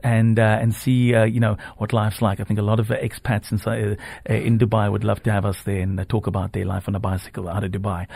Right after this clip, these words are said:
Um, weather-wise, yeah, it's not looking too great in Cape Town this coming weekend. You've got weather highs of just sixteen degrees. The rain is due. We've got today and tomorrow to get on our bikes, Chris. Um, Chris and I will be out in the Magic Forest. Um, in actual fact, Jason, why don't you join us on an e-bike tomorrow?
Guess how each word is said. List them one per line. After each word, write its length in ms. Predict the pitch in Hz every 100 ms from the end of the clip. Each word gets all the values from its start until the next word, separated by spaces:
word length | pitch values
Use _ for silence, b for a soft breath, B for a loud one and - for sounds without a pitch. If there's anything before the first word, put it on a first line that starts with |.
| B B B
Um, 340 | 147 160 170 170
weather-wise, 760 | 160 147 208 214 202 196 180 -
yeah, 320 | 160 185 165 -
it's 180 | 123
not 120 | - -
looking 160 | 160
too 100 | 147
great 200 | 139 139 120
in 60 |
Cape 200 | - 123
Town 180 | - 110
this 120 | 104
coming 220 | - 101 95
weekend. 340 | 92 - 92
You've 100 | 90
got 100 | 101
weather 160 | 110 110
highs 180 | 104 95
of 80 |
just 180 | 110 101
sixteen 280 | - - 104
degrees. 280 | 101 104 92 B B -
The 100 | -
rain 520 | 131 135 151 156 160
is 200 | 139 113
due. 200 | 135 123 B -
We've 100 | 175
got 140 | 202
today 180 | - 180
and 100 | 202
tomorrow 240 | 156 160
to 60 | 131
get 120 | 123
on 60 | 131
our 80 | 107
bikes, 280 | 113 113
Chris. 220 | - 95 -
Um, 240 | 117 117 B B -
Chris 200 | 247 226
and 100 | -
I 160 | 170
will 100 | 165
be 140 | 147 -
out 280 | 131 127 -
in 140 | 135
the 80 | 127
Magic 340 | 120 131 156 151
Forest. 380 | 127 113 -
Um, 120 | 131 147
in 60 |
actual 200 | 180 214
fact, 160 | 311 220 131
Jason, 320 | 127 123 135 B B
why 100 | -
don't 140 | 226 262
you 60 |
join 180 | 208 208
us 160 | 214 202
on 80 |
an 80 | 190
e-bike 360 | 196 185 165 135
tomorrow? 360 | 110 98 85